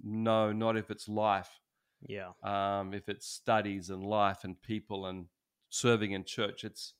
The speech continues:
Speaker 1: it's, it's healthy discovery at that point.
Speaker 2: Yeah.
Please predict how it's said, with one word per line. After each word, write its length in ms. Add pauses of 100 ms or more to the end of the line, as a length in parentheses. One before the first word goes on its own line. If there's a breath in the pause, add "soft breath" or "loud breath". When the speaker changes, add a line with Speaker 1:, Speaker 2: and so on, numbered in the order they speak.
(840)
Speaker 1:
it's, 460 (360)
it's 160
healthy 380
discovery 640
at 120
that 180
point. 320 (960)
Speaker 2:
Yeah. 320